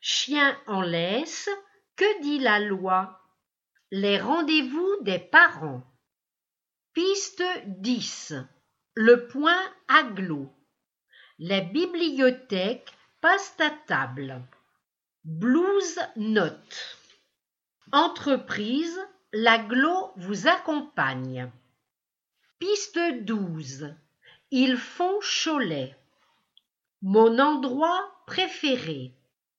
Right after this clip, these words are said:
Devenez ambassadrice de la ville.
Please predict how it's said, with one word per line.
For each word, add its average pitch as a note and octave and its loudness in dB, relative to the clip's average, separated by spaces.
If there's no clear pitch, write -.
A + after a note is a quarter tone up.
Devenez B3+ 4
ambassadrice D4 2
de F3+ 0
la E4 2
ville. C#3+ -10